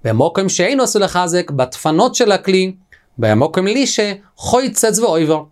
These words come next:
במה דברים אמורים בכזית? אבל בפוחס מכזית, אפילו במקום שאינו עושה לחזק בדפנות, היכן שמקום לישה, אינו חוצץ ואינו עובר.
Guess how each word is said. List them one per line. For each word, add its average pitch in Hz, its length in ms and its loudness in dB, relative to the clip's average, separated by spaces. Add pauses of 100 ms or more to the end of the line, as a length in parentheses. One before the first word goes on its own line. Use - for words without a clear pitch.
(380)
במה 113 300 4
דברים 175 180 2
אמורים 190 220 2
בכזית? 160 540 0 (200)
אבל 160 260 0
בפוחס 143 380 -2
מכזית, 208 640 0 (420)
אפילו 196 420 0
במקום 214 280 2
שאינו 208 260 0
עושה 214 140 0
לחזק 208 360 2
בדפנות, 160 560 -2
היכן 170 260 -2
שמקום 170 440 0
לישה, 185 320 2 (400)
אינו 269 260 -2
חוצץ 233 380 -2
ואינו 214 260 0
עובר. 170 240 -2